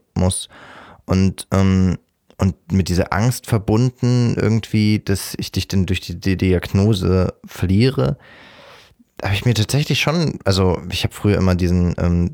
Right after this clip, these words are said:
Verandatest, hab ich ihn genannt, wenn ich einen Typen kennenlerne und ich kann mir vorstellen, ganz alt, klappernd auf einem, ähm,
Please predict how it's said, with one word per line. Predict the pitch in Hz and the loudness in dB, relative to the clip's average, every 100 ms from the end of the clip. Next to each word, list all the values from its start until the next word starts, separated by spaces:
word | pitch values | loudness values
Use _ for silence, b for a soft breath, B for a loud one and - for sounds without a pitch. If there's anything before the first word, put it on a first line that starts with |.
| - | -2
Verandatest, | 92 104 123 87 - 87 - - | 0 2 2 0 -2 -6 -4 -6
hab | |
ich | - - | -6 -4
ihn | 85 | -2
genannt, | 87 87 87 - | 0 0 -2 -2
wenn | 92 | -2
ich | 85 | 0
einen | 87 | -2
Typen | - 113 87 | -2 -2 -4
kennenlerne | - 113 113 90 90 104 127 B B B B B - | 0 0 2 2 2 2 -2 B B B B B -2
und | 101 | -2
ich | 92 | 0
kann | 110 98 | 0 2
mir | 95 | 0
vorstellen, | - 110 127 - 85 104 107 - _ _ _ _ _ _ - - | 0 -2 0 0 0 2 0 -4 _ _ _ _ _ _ -12 -4
ganz | 95 113 - | -2 -2 -4
alt, | - 85 117 131 - - - | -2 2 2 0 -6 -10 -8
klappernd | - 101 98 131 123 123 - B B | -2 0 0 0 0 -2 -4 B B
auf | - 98 110 | -2 0 2
einem, | 98 95 92 - | 2 2 0 0
ähm, | 92 90 90 90 | 0 2 2 0